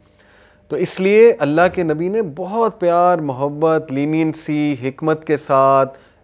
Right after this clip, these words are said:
सब्र के साथ, पेशेंस के साथ, अखलाक के साथ चीज़ों को आगे लेकर चलें। तो हर बाप, माँ, भाई, बहन, लीडर, जॉब पे कोई भी है, उसको यही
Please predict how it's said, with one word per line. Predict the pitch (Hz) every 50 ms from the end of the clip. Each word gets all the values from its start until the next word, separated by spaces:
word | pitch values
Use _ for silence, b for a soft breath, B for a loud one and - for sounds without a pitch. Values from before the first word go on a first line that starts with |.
| b -
सब्र | - - - 160 156 175 175 165
के | 165 160 147
साथ, | - - 147 139 135 139 135 135 - -
पेशेंस | 175 170 160 - - 170 160 151 -
के | - 156
साथ, | 143 - - 147 143 147 147 147 147 147 151
अखलाक | - - - 151 143 143 147 156 151 151 -
के | 156 147
साथ | - - 139 131 135 143 139 -
चीज़ों | - 135 123 131 135 135
को | 131 - 151 170 185 - b b b b -
आगे | 127 131 127 139 131
लेकर | 123 117 107 - 117 -
चलें। | - 120 101 98 95 90 - _ b b b b b b b b b b b b b b b _ -
तो | 190 196 208 208 - -
हर | - - 175 202 226 240 226 185 147
बाप, | 143 147 147 160 165 175 180 175 - - _ _ _ _ -
माँ, | 131 135 139 143 147 156 156 156 156 - b b b b b -
भाई, | 110 113 127 135 143 151 151 151 147 - - 120
बहन, | 113 139 139 139 147 147 151 151 151 151 - -
लीडर, | 127 127 135 135 139 143 147 147 147 143 143 143 - b b b b b 120
जॉब | 110 135 139 143 147 147 147 - -
पे | 156 151 151 -
कोई | - 208 220 233 233
भी | 196 202 190 170
है, | 160 160 165 175
उसको | 160 165 147 - - - 185 185 175
यही | 147 131 151 151 156 185 196 202 208 202